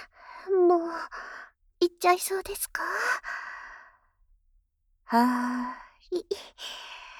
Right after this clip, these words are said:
そしたら、気持ちよーくお射精できるように、おっぱ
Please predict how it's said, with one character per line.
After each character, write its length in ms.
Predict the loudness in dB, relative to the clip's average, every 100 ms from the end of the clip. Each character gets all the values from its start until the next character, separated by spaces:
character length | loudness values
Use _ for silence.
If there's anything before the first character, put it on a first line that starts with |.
| -20 _ -20 -20 -16
そ 220 | -6 -4
し 180 | -4 -6
た 200 | -2 0
ら、 140 | -2 -8 -8 -8 -10 -10 -10 -10 -12 -14 -18 -20 -20 _ _ _
気 140 | 4 8
持 160 | 8 6
ち 200 | 2 2
よ 100 | 4
ー 220 | 6 4 0 -6 -8 -10
く 240 | -8 -6
お 60 | -6
射 200 | -6 -4
精 280 | -4 -4 -6
で 160 | -8
き 200 | -6 -2
る 140 | 0 0
よ 80 | -4 -18 -20 _ _
う 40 | -6
に、 60 | -4 -6 -10 -10 -10 _ -16 -14 -14 -18 -18 -18 -20 -20 -20 -20 -20 -20 -20 -20 _ _ _
お 100 | 0
っ 60 | 0 _ _ _
ぱ 200 | -12 -12